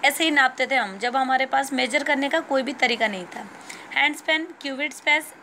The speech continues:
et cetera unit based on the length of body parts are not accurate and reliable।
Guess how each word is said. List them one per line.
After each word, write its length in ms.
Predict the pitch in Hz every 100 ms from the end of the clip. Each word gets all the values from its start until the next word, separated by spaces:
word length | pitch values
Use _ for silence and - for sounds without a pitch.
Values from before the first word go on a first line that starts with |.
| - -
et 140 | -
cetera 300 | 269 - 277 285
unit 280 | 269 277
based 280 | 233 277 277
on 200 | 254 240
the 100 | 269
length 340 | 277 226 247 254
of 120 | 202 214
body 200 | 208 208
parts 280 | 170 - - - - - -
are 160 | 247 254
not 320 | 240 262 320 - - - 254
accurate 460 | 254 311 330 339 - - -
and 140 | 285 453 - - - - - -
reliable। 400 | 254 247 214 180